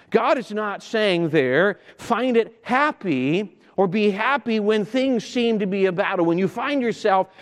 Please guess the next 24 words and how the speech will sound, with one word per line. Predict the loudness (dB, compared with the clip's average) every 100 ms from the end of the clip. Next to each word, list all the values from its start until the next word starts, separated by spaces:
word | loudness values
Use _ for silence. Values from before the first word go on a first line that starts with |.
| -2
in | 0
an | 0 0
unmovable | 0 2 2 2 2 2 0
circumstance. | 0 -2 -2 -2 -4 -6 -10 -12 -16 _ _ _ _ _
He's | -4 -2
not | -2 -2
telling | -4 -4 -2 -2
us | -2
that. | -4
He's | -2
saying | -2 -2 -4 _ -4
joy, | 0 0 -2
and | -4
we | -2 0
understand | 0 -2 -2 -4 -2
joy | 0 2 2 -2 -4 -4
is | -2
not | -2 -4 -4
circumstantial. | -4 -2 -2 -2 -4 -6 -4 -8 -8 _ _ _ _
There | 0 0
are |
certain | 2 0 -2
things | 0 0 0 -2
that | -2